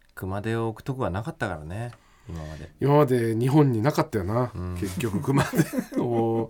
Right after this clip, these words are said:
Speaker 1: <laughs> 結局さ、
Speaker 2: 正式に置く場所が。
Speaker 1: 画鋲をさ、
Speaker 2: うん。
Speaker 1: 二個ぐらいね、
Speaker 2: うん。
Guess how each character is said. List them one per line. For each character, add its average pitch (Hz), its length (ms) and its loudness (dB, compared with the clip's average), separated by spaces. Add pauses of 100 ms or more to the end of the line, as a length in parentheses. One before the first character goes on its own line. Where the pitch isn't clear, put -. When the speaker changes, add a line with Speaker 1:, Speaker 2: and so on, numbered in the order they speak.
Speaker 1:
<laughs> - 120 -10
結 123 140 -4
局 170 200 -2
さ、 190 260 0
Speaker 2:
正 139 180 6
式 - 220 -2
に 135 80 4
置 127 80 2
く - 100 -4
場 120 120 0
所 120 160 2
が。 113 160 -2 (160)
Speaker 1:
画 117 200 2
鋲 135 560 2
を 127 60 -2
さ、 123 500 0
Speaker 2:
う 90 40 -10
ん。 82 340 -8 (300)
Speaker 1:
二 110 180 -2
個 120 160 0
ぐ 120 80 -2
ら 98 140 -2
い 78 40 -8
ね、 104 340 -8
Speaker 2:
う 92 60 -8
ん。 82 220 -8